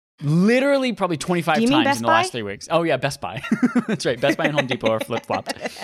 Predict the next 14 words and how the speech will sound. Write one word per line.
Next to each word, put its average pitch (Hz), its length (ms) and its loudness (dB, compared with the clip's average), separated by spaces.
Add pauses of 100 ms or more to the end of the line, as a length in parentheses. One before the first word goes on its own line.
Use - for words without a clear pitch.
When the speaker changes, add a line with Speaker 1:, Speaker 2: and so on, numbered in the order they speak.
(400)
Speaker 2:
<laughs> - 220 -10
Speaker 1:
I 190 140 0
have 240 160 2
been 196 160 -2
there 165 140 -2
literally 156 420 0
about 143 200 2
twenty-five 135 460 -2
times 107 340 -2
in 104 60 -8
the 107 80 -4
last 104 300 -4
three 101 160 -6
weeks. 80 440 -10